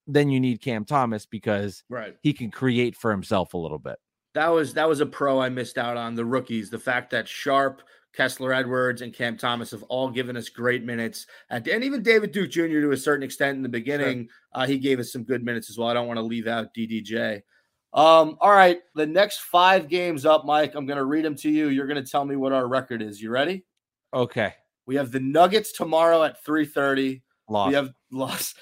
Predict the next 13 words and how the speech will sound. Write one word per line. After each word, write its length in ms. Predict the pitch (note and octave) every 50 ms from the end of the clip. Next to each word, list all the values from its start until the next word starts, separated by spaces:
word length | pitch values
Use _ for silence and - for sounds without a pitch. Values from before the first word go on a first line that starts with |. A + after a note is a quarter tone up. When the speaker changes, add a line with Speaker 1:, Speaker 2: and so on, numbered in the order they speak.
| - _ _ -
Speaker 2:
We 80 | D3
have 120 | D#3 C#3+ C3+
the 60 | D3
Celtics 640 | C3+ C3+ - - F#3 F#3+ G#3 G3+ G3+ F#3 F#3+ - F3
on 120 | E3 -
Tuesday 500 | - - D#3 D3+ C3+ B2+ D3+ D3+ D3 D3
at 120 | C#3+ C#3+
home. 340 | B2+ C3 C3 B2+ B2 B2 B2+ - _ _ _ _ _
Speaker 1:
Loss. 360 | G#2 G#2 G2+ F#2+ F2 - _ _ _ _ _ _ _ _ _ _ _
Speaker 2:
We 60 | C3+
have 120 | C#3 C3 B2
the 100 | D3 C#3
Wizards 600 | C3 C#3 E3+ F3+ E3 D#3+ F3+ F3+ F3 E3+ C3